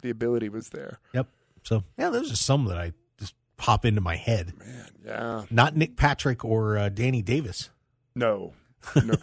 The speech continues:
Speaker 1: <laughs> Although, you know, I'll say this with Nick Patrick, though. He certainly kept, I mean, he was pretty much a, uh, you know, the way the referees were back then, they weren't really part of, they were part of the show, but they weren't part of the show.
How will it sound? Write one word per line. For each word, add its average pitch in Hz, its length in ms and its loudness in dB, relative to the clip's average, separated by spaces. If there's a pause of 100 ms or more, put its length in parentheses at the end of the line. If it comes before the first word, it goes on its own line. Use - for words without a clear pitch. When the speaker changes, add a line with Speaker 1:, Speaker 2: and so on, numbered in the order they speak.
Speaker 1:
<laughs> - 180 2
Although, 190 440 6
you 170 120 6
know, 170 140 8
I'll 156 120 6
say 226 240 2
this 151 220 0
with 113 160 -4
Nick 110 200 -8
Patrick, 104 420 -8
though. - 160 -14
He 127 180 -4
certainly 175 580 0
kept, 139 320 2
I 135 80 -2
mean, 127 140 0
he 151 160 2
was 135 240 2
pretty 143 320 0
much 123 360 0
a, 107 500 -6 (100)
uh, - 380 -10 (280)
you 135 120 -2
know, 131 80 0
the 127 100 4
way 135 140 6
the 139 100 8
referees 117 480 4
were 113 160 4
back 104 260 -6
then, 110 140 -6
they 110 100 -4
weren't 110 200 -2
really 113 240 -2
part 110 340 0
of, 117 160 -6
they 131 100 2
were 117 140 2
part 139 220 6
of 127 60 4
the 123 80 2
show, 120 200 6
but 113 100 2
they 107 100 0
weren't 107 220 -4
part 107 200 -6
of 101 60 -12
the 101 60 -14
show. 110 240 -10